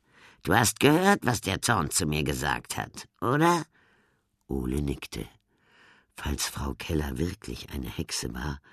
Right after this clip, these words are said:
durfte er auf keinen Fall lügen. Wer wusste, was Hexen mit Kindern machten, die sie anlogen. "Gut, behalte es für dich", sagte Frau Keller unwirsch und schlug ihm die Tür vor der Nase zu.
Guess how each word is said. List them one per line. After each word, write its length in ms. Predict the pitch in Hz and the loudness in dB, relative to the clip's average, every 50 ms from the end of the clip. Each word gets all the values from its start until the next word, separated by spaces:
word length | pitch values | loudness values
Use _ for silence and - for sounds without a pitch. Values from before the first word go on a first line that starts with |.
| - - - - - - - _ _ _ - | -20 -20 -20 -20 -20 -20 -20 _ _ _ -8
durfte 360 | - - - - - - - | -8 -8 -6 -6 -8 -10 -8
er 200 | - - - - | -6 -6 -6 -6
auf 140 | - - - | -10 -12 -8
keinen 360 | - - 85 80 73 69 62 | -6 -4 -2 0 0 0 -2
Fall 240 | - - - 67 73 | -2 -4 -4 -2 0
lügen. 400 | 76 87 98 - - - 85 - - | 0 0 0 -2 -4 -8 -10 -10 -10
Wer 200 | - 62 53 - | -8 -8 -4 -2
wusste, 340 | 71 78 - - - 58 | -2 -2 -2 -2 -4 -4
was 180 | - 57 - - | -2 -2 -2 0
Hexen 380 | 101 85 - - - - 87 69 | -2 -2 -2 -2 -2 0 2 2
mit 220 | 67 64 - - | 2 0 -2 0
Kindern 400 | - 101 90 87 85 87 87 87 | 0 0 2 4 4 4 4 6
machten, 400 | 90 95 95 - - - 95 92 | 4 4 2 0 -4 -6 -6 -4
die 140 | 73 73 73 | -4 -4 -4
sie 200 | 64 - 87 64 | -2 0 0 2
anlogen. 640 | 95 120 123 110 78 69 64 58 - 62 57 - - _ _ _ _ _ _ _ _ _ _ _ | 2 2 2 2 2 2 0 -2 -4 -6 -8 -10 -12 _ _ _ _ _ _ _ _ _ _ _
"Gut, 320 | - 175 196 190 156 104 - _ _ _ - _ _ _ _ _ _ _ _ _ _ _ _ _ _ _ _ _ _ | 2 4 6 6 6 4 0 _ _ _ -20 _ _ _ _ _ _ _ _ _ _ _ _ _ _ _ _ _ _
behalte 440 | - - - - 143 135 117 - - | -4 0 2 4 4 4 4 2 0
es 160 | 107 110 - | 0 2 2
für 180 | - - - 127 | 2 2 0 -4
dich", 500 | 104 - 127 117 - - - - - - _ _ _ _ _ _ _ _ _ _ _ _ _ _ | -2 0 -2 -2 -2 -4 -8 -12 -16 -16 _ _ _ _ _ _ _ _ _ _ _ _ _ _
sagte 440 | - - - - - - - - | -10 -8 -8 -8 -10 -8 -8 -8
Frau 260 | - - - 60 60 - | -8 -6 -6 -6 -4 -4
Keller 440 | - 62 62 62 62 60 64 - | -4 -2 0 0 2 0 0 0
unwirsch 760 | - 78 90 95 90 71 73 80 80 90 92 - - - - - _ _ _ _ - - - - _ _ _ _ _ | 2 4 4 4 4 4 4 4 4 2 0 -2 -2 -4 -6 -12 _ _ _ _ -20 -20 -20 -20 _ _ _ _ _
und 220 | - - - - - | -8 -6 -4 -2 0
schlug 500 | - - - 69 76 92 104 104 - - | 0 0 2 2 2 2 2 0 -2 -2
ihm 180 | 87 101 98 | -2 -2 0
die 180 | - - 62 - | -2 -4 -6 -8
Tür 360 | - - - 73 76 80 78 | -10 -4 0 2 2 2 2
vor 220 | 76 - - 85 | 0 -4 -6 -4
der 160 | 85 87 87 80 | -2 -2 0 0
Nase 420 | 80 76 60 58 - - - - | 0 -2 -2 -4 -8 -8 -10 -8
zu. 240 | - - 57 50 | -6 -6 -6 -6